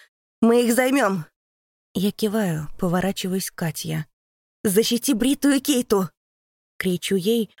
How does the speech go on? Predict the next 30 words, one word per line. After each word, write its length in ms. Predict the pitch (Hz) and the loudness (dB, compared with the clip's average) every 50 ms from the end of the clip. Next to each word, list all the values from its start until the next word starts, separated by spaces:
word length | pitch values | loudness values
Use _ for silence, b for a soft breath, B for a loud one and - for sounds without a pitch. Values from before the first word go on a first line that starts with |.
| _ | _
взмахом 520 | - 190 170 170 220 233 240 - 233 208 202 | -8 -4 0 2 2 2 2 0 0 0 0
указывая 480 | 190 - 214 208 175 180 196 196 190 | 0 0 -2 -2 -2 -2 -2 0 0
в 40 | 180 | -2
их 60 | 190 - | -4 -6
сторону. 580 | - - - 196 175 170 160 160 160 156 165 _ _ _ _ _ _ _ _ _ _ _ _ _ _ _ _ - | -6 -4 -2 -2 -2 -2 -4 -4 -6 -8 -10 _ _ _ _ _ _ _ _ _ _ _ _ _ _ _ _ -8
Её 320 | - - 185 190 190 220 | -4 -2 0 0 2 2
массивная 500 | 220 220 226 - - 226 226 220 214 208 | 2 2 0 0 0 0 2 2 2 0
фигура 420 | 208 - 214 202 190 220 240 233 220 | 0 0 -2 0 2 2 2 2 2
бросается 640 | 180 196 196 185 - - 220 208 202 - - - 180 | 2 0 -2 0 -2 -2 -2 -2 -2 -4 -6 -8 -8
в 40 | |
самую 500 | - - - 220 208 196 190 185 185 185 | -6 -4 -2 0 0 0 0 0 0 -2
гущу 420 | 175 175 190 185 - - - 202 185 | -2 -2 -4 -4 -4 -4 -2 -2 -2
боя, 520 | 170 165 202 233 233 196 165 160 151 147 - _ _ _ _ _ _ _ _ - | -2 0 0 2 2 2 0 -2 -2 -4 -8 _ _ _ _ _ _ _ _ -6
и 60 | 185 | -6
спустя 420 | - - - 196 180 - - 202 | -6 -4 -4 -4 -4 -2 -2 -2
несколько 460 | 196 196 190 185 - - 165 - - 165 | 0 0 -2 -2 -4 -6 -8 -6 -6 -6
секунд 480 | - 170 - - 220 226 220 - - _ _ _ _ _ _ | -6 -8 -8 -4 -2 -2 -2 -4 -6 _ _ _ _ _ _
Катя 320 | - 220 220 - - 208 190 | -4 -2 -2 -2 -2 -2 0
хватает 420 | - 190 190 - 196 196 190 165 | 0 -2 0 0 0 0 -2 -2
Бриту 380 | 160 180 196 196 180 - 190 185 | -2 0 0 0 0 0 0 0
одной 320 | 175 151 160 196 214 226 | 0 0 0 0 2 2
рукой, 380 | 220 226 - - 202 202 202 196 | 2 0 -2 -2 -2 0 0 0
а 180 | - - 190 180 | -2 -4 -6 -6
Кейту 420 | - - 196 196 185 - - 180 | -4 -2 -2 -2 -2 -2 -4 -4
другой, 640 | 160 175 190 190 175 175 190 185 175 160 151 143 b b b b _ _ _ _ _ _ - | -2 -2 -2 -2 -2 -2 -2 -2 -2 -2 -6 -10 b b b b _ _ _ _ _ _ 0
и 40 | 208 | 2
несётся 580 | 214 208 202 165 - 196 185 - - - 190 | 2 2 2 0 0 -2 -2 -2 -2 -2 -2
вверх 320 | 185 165 185 180 180 - - | 0 0 0 -2 -2 -4 -6
по 140 | - - | -4 -4
стенам — 500 | 165 - - - 226 226 208 202 185 170 | -4 -4 -4 -2 0 0 0 0 -2 -2